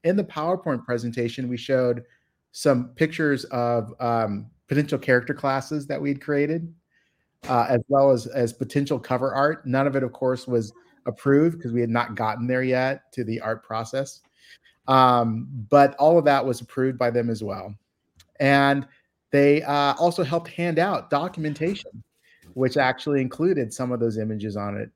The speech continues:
uh, the Netflix executives. We presented. We had a great presentation. It was packed to the gills.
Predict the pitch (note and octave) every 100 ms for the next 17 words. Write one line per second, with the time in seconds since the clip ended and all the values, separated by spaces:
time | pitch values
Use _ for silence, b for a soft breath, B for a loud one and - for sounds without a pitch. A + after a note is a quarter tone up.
0 | _ - A2 G#2 A2 A2 - G#2 A2+ G2
1 | A2+ A2+ A#2 - - - _ _ _ _
2 | _ _ _ _ _ _ - B2 A#2+ B2+
3 | G#2+ C3+ E3 G#3+ A3 - _ _ _ _
4 | _ _ _ _ _ _ _ _ _ _
5 | _ _ _ _ _ _ _ _ _ A#2+
6 | A2+ B2+ C3+ C3 B2+ C#3+ C#3+ C#3+ C#3 D3
7 | C#3+ F3 A#2+ G2+ G#2 G#2+ - - C3+ B2
8 | - C3+ A#2+ B2 C#3+ - -